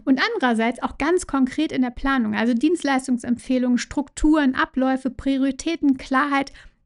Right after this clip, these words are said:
und all das. Und diese Mischung ist genau das, was eben so oft fehlt.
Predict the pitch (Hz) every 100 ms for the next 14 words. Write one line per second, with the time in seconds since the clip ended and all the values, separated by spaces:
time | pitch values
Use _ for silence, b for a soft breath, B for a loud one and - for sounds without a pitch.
0 | _ 269 262 262 226 233 214 208 - -
1 | 269 302 381 359 285 - 214 208 226 -
2 | 233 233 277 311 b b b b - 277
3 | 302 - 254 262 - 285 269 247 262 262
4 | 277 - - - - - 220 - -